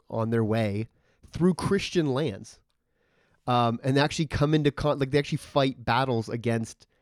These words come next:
the King of Hungary, I believe, like, actual battles, uh, because they're just so out of line. And there's,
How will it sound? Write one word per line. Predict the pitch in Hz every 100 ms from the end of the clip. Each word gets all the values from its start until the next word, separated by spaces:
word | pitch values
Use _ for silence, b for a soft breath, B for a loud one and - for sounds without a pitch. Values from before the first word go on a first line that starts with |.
| _ _ _ _ _ -
the |
King | 120 139
of | 123
Hungary, | - 127 131 107 101
I | 104
believe, | 104 98 -
like, | 107
actual | 123 131 - - 147 131
battles, | 113 123 120 104 113 - b b b b -
uh, | 117 113 110 107 107 - _ _ -
because | 131 143 135
they're | 135
just | 127 135 -
so | - 143 147
out |
of | 131
line. | 127 131
And | 135 120
there's, | 120